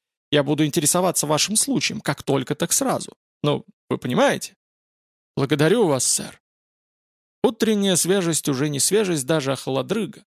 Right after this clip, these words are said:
Напоминание, что лето закончилось. Я вскочил, лязгая зубами, торопливо оделся. Солнце уже высоко над крепостной стеной.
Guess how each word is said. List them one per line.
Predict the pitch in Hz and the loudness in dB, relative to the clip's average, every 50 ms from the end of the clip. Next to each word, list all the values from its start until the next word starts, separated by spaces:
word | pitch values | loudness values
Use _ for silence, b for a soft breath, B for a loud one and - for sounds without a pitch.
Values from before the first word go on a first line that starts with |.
| _ | _
Напоминание, | - 135 - 147 147 156 165 190 208 208 208 202 | -6 -2 0 0 0 2 2 2 2 2 2 0
что | 170 - - 175 | 0 0 0 0
лето | 156 143 160 180 185 - 170 | 2 2 2 0 0 0 -2
закончилось. | 139 135 147 - - 185 196 160 123 - - - - - - - - _ _ _ _ _ _ _ _ - | -2 -2 -4 -2 0 0 0 0 -2 -6 -8 -8 -6 -4 -4 -4 -4 _ _ _ _ _ _ _ _ 2
Я | - 269 285 | 2 4 4
вскочил, | - - - 180 170 - - 269 269 247 | 2 2 0 0 2 2 2 2 2 2
лязгая | 220 202 202 202 180 165 156 180 175 | 2 2 2 0 0 0 0 0 0
зубами, | 135 139 160 151 165 170 165 151 147 160 - _ | 0 -2 -2 -2 -2 -2 -2 -2 -6 -10 -14 _
торопливо | - 147 143 135 - - 135 123 123 143 156 | -2 0 0 0 0 -2 -4 -2 0 0 0
оделся. | 170 180 190 196 170 131 - - - 214 - _ _ _ _ _ _ _ _ _ _ | 0 0 0 -2 -2 0 -2 -2 -4 -4 -10 _ _ _ _ _ _ _ _ _ _
Солнце | - - 151 180 202 202 190 - 190 | -2 0 2 2 2 2 2 2 2
уже | 175 170 156 175 180 | 2 2 2 2 2
высоко | 165 165 - - 156 139 - 185 190 | 2 0 0 0 0 0 0 0 0
над | 180 165 - | 0 -2 -4
крепостной | - - 147 - - 147 135 - - 165 170 160 | -2 -4 -4 -2 -2 0 0 0 0 0 0 0
стеной. | - - - - - - 139 160 165 151 - - | 0 0 -2 -4 -8 -6 -4 -4 -4 -4 -8 -14